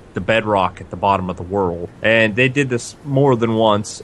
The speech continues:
They dug into my mine, they punched, and they punched holes next to the doors in my house and went inside and then dug another hole right through the bottom of my house. So I spent a considerable amount of time patching all these holes with, you know,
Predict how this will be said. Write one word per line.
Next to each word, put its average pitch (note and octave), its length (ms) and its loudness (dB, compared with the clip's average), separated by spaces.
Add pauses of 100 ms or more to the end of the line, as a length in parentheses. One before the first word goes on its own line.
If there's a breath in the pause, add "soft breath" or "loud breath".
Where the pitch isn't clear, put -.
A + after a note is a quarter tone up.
(120)
They A2 200 2
dug A2+ 240 2
into A2+ 280 -2
my F#2+ 220 0
mine, A#2+ 680 2
they F#2 120 -2
punched, - 380 -4 (140)
and A#2 320 0
they B2+ 100 2
punched D#3 340 0
holes D#3+ 540 4
next C#3 320 -2
to C#3+ 140 0
the A2+ 120 -2
doors A#2 500 2
in G2 80 -6
my F#2+ 180 0
house F#2+ 540 -2 (460 loud breath)
and G2+ 180 -2
went A2+ 160 2
inside G2+ 600 0
and G2 200 -4
then G#2 160 -2
dug G#2 200 0
another G#2 380 0
hole G2 280 0
right G2 240 2
through G#2 140 -6
the F#2+ 80 0
bottom F#2 400 0
of F2 80 -2
my F2 140 -2
house. F2+ 540 -2 (600 loud breath)
So - 240 -8
I - 80 2
spent G#3 320 2
a E3 40 4
considerable D3+ 760 4
amount B2+ 260 4
of A2 80 -6
time A#2 560 2
patching B2 460 -2
all G#2+ 100 0
these G2 220 -6
holes A2+ 440 -2
with, F2+ 120 -8 (240)
you G#2+ 100 -6
know, F2 160 -6